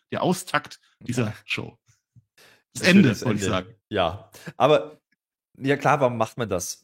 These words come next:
Speaker 2: Um am Ende nochmal einen Pop zu haben, um am Ende nochmal, ähm, i-, ein bisschen, ein bisschen blöd ist es schon, weil man muss ja schon mal hinterfragen, warum kommt K O nicht früher?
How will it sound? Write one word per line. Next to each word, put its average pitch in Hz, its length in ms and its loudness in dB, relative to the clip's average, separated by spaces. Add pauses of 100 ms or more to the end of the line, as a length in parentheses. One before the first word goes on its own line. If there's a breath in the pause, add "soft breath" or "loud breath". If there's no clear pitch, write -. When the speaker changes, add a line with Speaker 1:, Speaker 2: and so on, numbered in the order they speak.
(100)
Speaker 2:
Um 110 140 -10
am 98 100 -10
Ende 110 180 -8
nochmal 101 220 -6
einen 92 100 -14
Pop - 180 -8
zu - 160 -10
haben, 82 200 -8
um 85 160 -10
am 90 100 -8
Ende 98 220 -8
nochmal, 95 340 -8 (300 soft breath)
ähm, 95 200 -6 (440)
i-, 135 40 -2
ein - 340 -14
bisschen, 175 340 -2
ein 123 60 -16
bisschen 160 260 -4
blöd 123 300 0
ist 110 140 -6
es 110 100 -4
schon, 98 440 -6
weil 92 140 0
man 104 140 -4
muss 117 180 -6
ja 107 80 -2
schon 110 180 -8
mal 104 120 -4
hinterfragen, 92 420 -4
warum 90 160 -6
kommt 92 180 -12
K 92 180 -6
O 85 100 -8
nicht 85 160 -12
früher? 95 420 -6